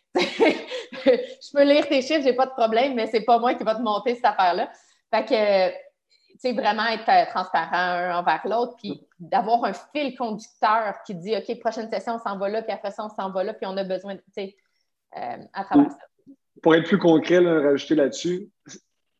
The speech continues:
Speaker 2: il y a, le temps vaut de l'argent également, puis ça vaut quelque chose.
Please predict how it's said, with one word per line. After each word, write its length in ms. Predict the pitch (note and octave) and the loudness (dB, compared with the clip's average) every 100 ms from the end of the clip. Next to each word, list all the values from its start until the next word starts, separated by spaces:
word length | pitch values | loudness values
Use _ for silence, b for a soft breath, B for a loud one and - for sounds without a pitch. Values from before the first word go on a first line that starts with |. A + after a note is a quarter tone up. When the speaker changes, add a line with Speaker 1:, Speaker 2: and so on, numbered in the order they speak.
| _ | _
Speaker 2:
il 160 | E3 D3 | 0 6
y 60 | |
a, 40 | D3+ | 8
le 220 | D3 D3 | 6 4
temps 260 | F#3 F#3 D3+ | 4 4 2
vaut 160 | D3 | 0
de 60 | C#3 | 2
l'argent 340 | C3 B2+ D3 | 0 -2 -8
également, 460 | D#3 C#3 C3 C#3+ D3+ | -4 -4 -2 -4 -4
puis 80 | - | -6
ça 100 | C3 | -4
vaut 160 | C#3 | -2
quelque 260 | C3+ B2 A#2+ | -4 -6 -6
chose. 460 | D#3 D#3+ F3 - | 0 2 2 -4